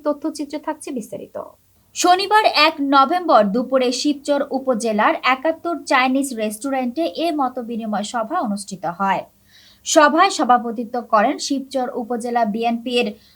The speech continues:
নবনির্বাচিত কমিটির যুগ্ম আহ্বায়ক মোহাম্মদ জোহের গোমস্তা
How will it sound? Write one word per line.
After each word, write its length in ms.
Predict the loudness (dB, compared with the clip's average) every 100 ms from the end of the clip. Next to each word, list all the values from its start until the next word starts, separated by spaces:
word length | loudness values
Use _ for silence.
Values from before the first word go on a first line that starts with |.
| 2
নবনির্বাচিত 960 | 6 6 4 -4 -6 -2 -2 -4 -4
কমিটির 640 | -2 -2 -2 -2 -2 -4 -4
যুগ্ম 300 | -6 -4 0
আহ্বায়ক 560 | 0 0 0 0 0 -2
মোহাম্মদ 520 | -2 0 2 4 4 2 _ _ 2
জোহের 480 | 6 6 4 0 0
গোমস্তা 680 | 0 2 0 -4 -4 -4